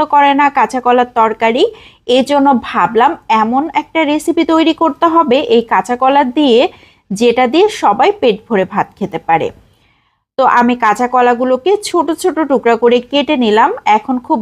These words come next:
ভালো করে ধুয়ে নিতে হবে। চুলাতে একটা পাত্র বসিয়ে দিয়েছি, তার মধ্যে এক কাপ পানি দিয়ে আধা চা চামচ করে লবণ, হলুদ আর এক চা চামচের মতো দিয়ে দিয়েছি সয়াবিন তেল। খুব ভালো করে নেড়ে চেড়ে এখন সেই কাঁচা কলাগুলোকে দিয়ে দিয়েছি।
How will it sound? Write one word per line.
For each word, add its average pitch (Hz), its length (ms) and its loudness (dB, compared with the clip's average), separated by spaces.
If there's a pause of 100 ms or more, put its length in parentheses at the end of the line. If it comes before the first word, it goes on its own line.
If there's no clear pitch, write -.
(140)
ভালো 226 300 0
করে 311 140 0 (120)
ধুয়ে 196 260 0
নিতে 185 260 -4
হবে। 240 240 -4 (460)
চুলাতে 330 400 2
একটা 339 160 -2 (120)
পাত্র 214 280 0 (160)
বসিয়ে 262 400 -2
দিয়েছি, 247 340 -2 (140)
তার 208 240 2
মধ্যে 214 240 -2 (200)
এক 202 160 -10
কাপ 233 140 -2 (120)
পানি 196 300 0
দিয়ে 254 140 0 (100)
আধা 214 240 -4
চা 214 140 -12
চামচ 214 260 -4 (100)
করে 226 140 2 (160)
লবণ, 180 320 2 (120)
হলুদ 226 380 0 (520)
আর 202 80 2 (200)
এক 240 140 -2
চা 339 180 -4
চামচের 311 480 -2
মতো 254 140 -2 (120)
দিয়ে 214 200 2
দিয়েছি 226 280 0 (140)
সয়াবিন 185 460 0
তেল। 165 180 0 (440)
খুব 311 140 0 (200)
ভালো 269 240 2 (100)
করে 320 160 0 (100)
নেড়ে 233 300 2
চেড়ে 262 180 2 (200)
এখন 240 260 -6
সেই 392 220 0
কাঁচা 214 320 -2
কলাগুলোকে 202 540 0 (100)
দিয়ে 160 200 0
দিয়েছি। 143 380 -6